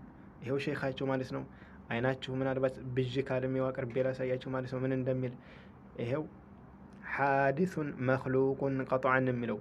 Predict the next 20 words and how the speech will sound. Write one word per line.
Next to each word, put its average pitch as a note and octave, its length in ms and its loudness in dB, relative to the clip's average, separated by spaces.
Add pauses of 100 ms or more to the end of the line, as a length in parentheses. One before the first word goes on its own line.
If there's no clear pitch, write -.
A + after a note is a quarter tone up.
(120)
ፍጡር D3 420 0
ነው። C3 200 4
ይሄ C3+ 320 0
ለፍዙል C3+ 360 4
ሙነዘል፣ C3+ 380 2
ይሄ C3 100 -2
የተወረደው C3+ 520 2
አረበኛ C3+ 500 2
ሆኖ C3+ 220 -2
የመጣው C#3 480 2 (120)
ፍጡር C3+ 400 2
ነው። C3+ 200 2 (760)
የአላህ D#3 440 6
ቃል D#3 200 4
ብለው D#3 200 6
አህባሾች C#3+ 500 4
የሚያምኑት E3+ 580 6 (480)
በአላህ D#3+ 440 6
ዛት D3 240 4
የቆመ D3 320 0